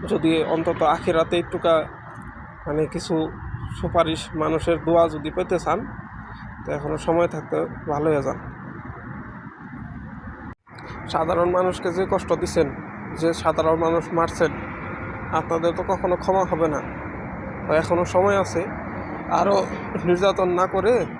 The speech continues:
আরও নাটক, এই, এই কষ্ট না দিয়ে, জুলুম না করে, মানুষ, সাধারণ মানুষের কাছে ক্ষমা চান। ক্ষমা চেয়ে তারপরে পদত্যাগ করেন।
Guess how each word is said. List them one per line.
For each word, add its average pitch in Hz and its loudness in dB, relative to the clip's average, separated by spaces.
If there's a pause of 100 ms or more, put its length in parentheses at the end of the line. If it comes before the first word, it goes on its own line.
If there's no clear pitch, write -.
(580)
আরও 151 2
নাটক, 160 2
এই, 156 0 (960)
এই 156 -2
কষ্ট 170 0
না 160 4
দিয়ে, 160 4
জুলুম 160 2
না 165 4
করে, 170 0 (1500)
মানুষ, 156 2
সাধারণ 160 6
মানুষের 170 2
কাছে 170 -4
ক্ষমা 180 4
চান। - -4 (640)
ক্ষমা 165 2
চেয়ে 190 2 (720)
তারপরে 156 0
পদত্যাগ 185 0
করেন। 151 0